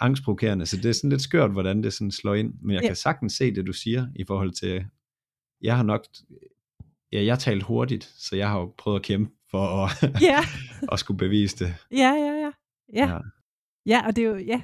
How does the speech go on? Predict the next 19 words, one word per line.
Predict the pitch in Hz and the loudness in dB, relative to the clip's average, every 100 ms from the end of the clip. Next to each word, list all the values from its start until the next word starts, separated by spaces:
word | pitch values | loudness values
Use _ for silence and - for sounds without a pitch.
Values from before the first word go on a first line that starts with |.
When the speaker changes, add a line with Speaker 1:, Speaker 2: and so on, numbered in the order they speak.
| - | -4
Speaker 2:
jeg | 190 | -4
synes, | 302 - | -2 2
det | 269 | 2
er | |
meget | 202 214 | 4 4
interessant | 208 208 214 180 | 4 0 0 -2
at | 175 | -4
se, | - 196 - _ | -4 -6 -8 _
altså, | - 196 - 175 | -4 -4 -4 -8
og | - - | -6 -4
igen, | 190 214 247 240 - | 0 4 4 4 2
fjerne | 220 240 | 4 4
skylden, | - 294 220 151 - | 2 0 0 -2 -2
ikke? | 208 - 196 | -4 -4 -6
Eller | 185 180 | -4 -2
selvbebrejdelserne | - 220 226 196 185 170 165 185 165 | -2 -2 -2 -4 -2 -4 -4 -2 -2
i | 180 | -2
det, | 180 160 | -2 -4
altså. | 175 170 | -8 -8